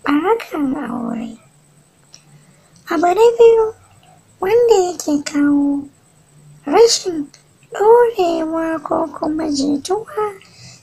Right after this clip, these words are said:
tsakanin miji da mata shi ne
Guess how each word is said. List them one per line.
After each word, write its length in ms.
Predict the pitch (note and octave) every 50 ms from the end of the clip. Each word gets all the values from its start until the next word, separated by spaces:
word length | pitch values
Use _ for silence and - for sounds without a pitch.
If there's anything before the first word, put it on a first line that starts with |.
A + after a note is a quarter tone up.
| _ -
tsakanin 800 | - A4+ A4 D4 D4 - D#4 D4+ D#4 D4+ D4+ D4+ D4 D4 D4+ D#4
miji 400 | F4 A4 A#4 A4+ G4+ F4+ E4 D4
da 120 | C4 C4 A#3
mata 440 | A3+ A3+ A3+ A3+ A3+ - D#4 E4 F#4 G4 G4 - - - - - _ _ _ _ _ _ _ _ - -
shi 240 | - - - F#4+ F#4+ G#4+ G#4+ G4
ne 180 | F4 C#4+ C4